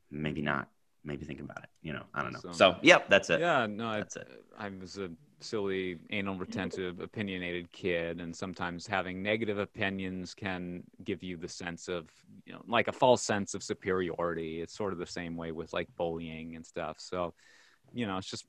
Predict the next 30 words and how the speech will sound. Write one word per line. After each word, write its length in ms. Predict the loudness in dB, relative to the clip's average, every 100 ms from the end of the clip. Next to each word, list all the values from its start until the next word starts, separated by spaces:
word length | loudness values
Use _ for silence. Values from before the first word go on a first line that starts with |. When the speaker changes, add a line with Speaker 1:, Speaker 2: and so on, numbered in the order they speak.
| 6
Speaker 2:
I'd 260 | 8 8
Speaker 1:
Yes. 200 | 2 -2
Speaker 2:
be 200 | 2 4
incredibly 380 | 4 2 2 2
wary. 540 | 4 6 6 4 0 4
Speaker 1:
I 100 | 6
learned 320 | 8 6 8
not 260 | 10 10 10
to 80 |
be 160 | 6 8
that 180 | 8 8
way 180 | 6 4
thanks 280 | 2 -2 -2
Speaker 2:
Y-, 20 |
Speaker 1:
to 60 | 4
you, 60 |
so. 60 | 8
Speaker 2:
yeah. 540 | 10 10 8 6 2 -2 _ -20 _ -8
Um, 360 | -2 0 0 -4 6
there 180 | 10
are 160 | 12 12
some 340 | 8 4 4
things 300 | 6 4 6
out 160 | 4 4
there 160 | 4 4
that 120 | 4
are 80 | 4
kinda 280 | 2 -2
crap, 320 | 0 4 4 4
but 320 | 4 6 6